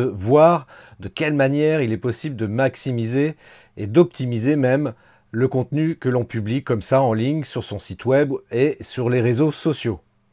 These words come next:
Alors, ce qu'il faut déjà savoir, c'est que actuellement, la portée organique,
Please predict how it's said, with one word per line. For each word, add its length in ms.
Alors, 180
ce 80
qu'il 120
faut 100
déjà 320
savoir, 560
c'est 180
que 140
actuellement, 800
la 160
portée 680
organique, 800